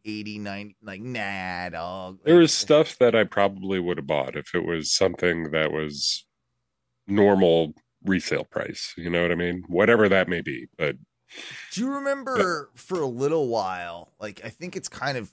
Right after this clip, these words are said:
Speaker 1: close to what you're talking about, Ty, you saying with the reseller shops, but I wanna say, uh, two thousand eight to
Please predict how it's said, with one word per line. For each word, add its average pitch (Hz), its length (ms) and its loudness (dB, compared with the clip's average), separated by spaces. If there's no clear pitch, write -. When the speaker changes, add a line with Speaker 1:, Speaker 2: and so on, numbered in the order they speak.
Speaker 1:
close 185 340 -2
to 135 100 -6
what 113 200 -6
you're 101 100 -10
talking 87 420 -8
about, 82 340 -8
Ty, 78 320 -8
you 80 140 -12
saying 87 260 -12
with 85 120 -14
the 78 80 -16
reseller 90 640 -10
shops, 80 320 -12
but 101 220 -10
I 117 100 -4
wanna 226 280 -8
say, 139 640 -2
uh, 107 400 -4
two 214 220 -6
thousand 202 1000 -2
eight 123 640 -8
to 127 180 -10